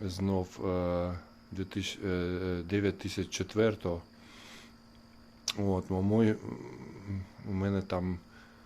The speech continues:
почав гудіти так, м, стрьомно.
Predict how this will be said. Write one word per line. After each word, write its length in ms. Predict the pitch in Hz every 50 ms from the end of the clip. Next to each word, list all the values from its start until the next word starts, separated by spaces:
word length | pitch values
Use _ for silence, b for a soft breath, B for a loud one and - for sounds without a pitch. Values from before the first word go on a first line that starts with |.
| B B B B B B B B - - - - - - 147 - - - 101 - - -
почав 500 | - - 101 - - 107 104 98 - - - 92 -
гудіти 460 | 113 107 104 110 139 156 156 - 120
так, 280 | - 120 117 - - - - -
м, 140 | 104 107 110 110 117 - -
стрьомно. 680 | - - - - 117 120 120 117 110 107 104 101 98 95